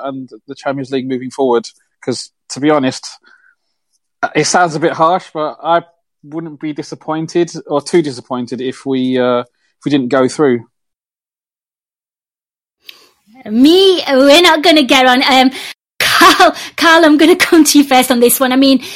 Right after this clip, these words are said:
Speaker 2: I thought in the second half, I thought Burnley certainly did apply more pressure, and, uh, you know, people at Van Dijk had to really be alert and on the ball. But, um, uh, Rakesh there specifically sort of, um, sourced out, um,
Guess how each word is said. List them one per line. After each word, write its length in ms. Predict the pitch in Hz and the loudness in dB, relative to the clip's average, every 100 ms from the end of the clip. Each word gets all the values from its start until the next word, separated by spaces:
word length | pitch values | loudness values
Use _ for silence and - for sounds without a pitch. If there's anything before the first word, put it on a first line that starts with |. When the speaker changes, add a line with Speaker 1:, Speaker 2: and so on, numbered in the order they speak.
| - _ _ - | -20 _ _ 0
Speaker 2:
I 140 | 285 | 2
thought 200 | 277 370 | 4 2
in 60 | 311 | 2
the 60 | |
second 340 | 302 294 277 269 | 2 0 0 2
half, 200 | 269 269 | 2 0
I 80 | 247 | 0
thought 300 | 294 240 - | 0 0 0
Burnley 440 | 254 269 262 - | 2 2 0 -2
certainly 280 | - 262 247 | -2 -2 0
did 160 | 247 254 | 0 -2
apply 460 | 240 247 233 233 | -2 -2 -2 -2
more 340 | 233 226 233 226 | -2 0 2 2
pressure, 520 | - 240 - 247 240 - | -2 -2 0 2 0 -2
and, 260 | 240 233 233 | -4 -2 -4
uh, 40 | |
you 160 | 226 247 | -4 -2
know, 80 | 233 | -2
people 300 | 254 240 233 | -2 -4 -4
at 100 | 220 | -2
Van 180 | 233 | -2
Dijk 240 | 233 233 226 | 0 -2 -4
had 240 | - 226 | -6 -6
to 140 | - 208 | -6 -2
really 240 | 240 226 | 0 0
be 160 | 214 233 | -4 -6
alert 360 | 208 220 233 | -2 0 0
and 120 | 233 | -2
on 100 | 226 | -4
the 60 | 220 | -4
ball. 280 | 196 226 240 | -2 0 0
But, 220 | 240 233 | 2 0
um, 120 | 240 247 | 0 -2
uh, 120 | 233 - - - - - - | -4 -8 -18 -16 -18 -20 -20
Rakesh 480 | - 277 - 294 - | -2 0 2 2 2
there 340 | 247 220 214 220 | 0 0 -2 -4
specifically 600 | - 240 254 254 240 233 | -8 -6 -6 -6 -4 -4
sort 200 | - 233 | -2 -4
of, 100 | 202 | -2
um, 260 | 220 214 - _ _ _ _ _ _ | -2 -2 -8 _ _ _ _ _ _
sourced 380 | - 254 240 254 | -2 0 0 0
out, 180 | 233 214 | 0 0
um, 160 | 226 | -2